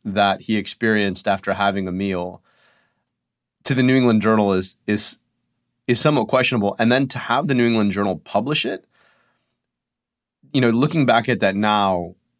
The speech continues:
you kind of wonder how that would have passed any sort of peer review. And it's not to say that, you know, letters are peer reviewed to the same degree as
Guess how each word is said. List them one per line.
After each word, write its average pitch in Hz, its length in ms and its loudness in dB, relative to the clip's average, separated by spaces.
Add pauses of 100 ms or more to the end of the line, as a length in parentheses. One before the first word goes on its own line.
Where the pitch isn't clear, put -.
(140)
you 113 160 -4
kind 139 280 0
of 113 60 2
wonder 104 300 0
how 101 160 0
that 101 120 2
would 95 120 -4
have 90 80 -10
passed 98 540 -2 (420)
any 131 180 2
sort 107 220 -2
of 95 80 -6
peer 98 160 -4
review. 92 260 -6
And - 100 -8
it's 180 120 -4
not 160 140 -2
to 131 80 -4
say 117 260 0
that, 95 300 2 (360)
you 104 60 -6
know, 92 60 -2
letters 101 600 0 (120)
are 101 180 4
peer 113 220 -2
reviewed 95 400 -4
to 85 80 -12
the 87 60 -12
same 95 280 -4
degree 90 420 -4
as 85 440 -8